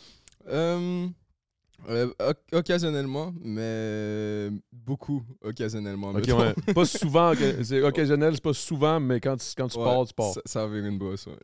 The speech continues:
Speaker 2: Ah ouais, hein ?
Speaker 1: <laughs> Et, euh,
Speaker 2: Hi. Tu viens de où, toi ?
Speaker 1: <laughs> Euh, ben, j'ai grandi à Laval, en fait.
Speaker 2: Ok.
Speaker 1: Euh, ouais, puis, euh, ben, là,
Speaker 2: Fuck, un
Speaker 1: j'habite,
Speaker 2: ennemi,
Speaker 1: euh,
Speaker 2: c'est-tu ?
Speaker 1: <laughs>
Speaker 2: Non, c'est vrai.
Speaker 1: Là, j'habite à, à Saint-Eustache.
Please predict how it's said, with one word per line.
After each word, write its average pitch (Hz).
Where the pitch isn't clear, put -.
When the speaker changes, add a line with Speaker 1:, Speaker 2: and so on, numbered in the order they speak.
Speaker 2:
Ah 170
ouais, 165
hein ? 165
Speaker 1:
<laughs> -
Et, 104
euh, 107
Speaker 2:
Hi. -
Tu -
viens -
de -
où, 294
toi ? 135
Speaker 1:
<laughs> 127
Euh, 131
ben, 127
j'ai 120
grandi 135
à 196
Laval, 110
en 104
fait. 117
Speaker 2:
Ok. 101
Speaker 1:
Euh, 160
ouais, 113
puis, 104
euh, 104
ben, 98
là, 135
Speaker 2:
Fuck, 123
un 98
Speaker 1:
j'habite, 104
Speaker 2:
ennemi, 110
Speaker 1:
euh, 95
Speaker 2:
c'est-tu ? 98
Speaker 1:
<laughs> -
Speaker 2:
Non, -
c'est 196
vrai. 165
Speaker 1:
Là, 147
j'habite 135
à, 104
à 101
Saint-Eustache. 104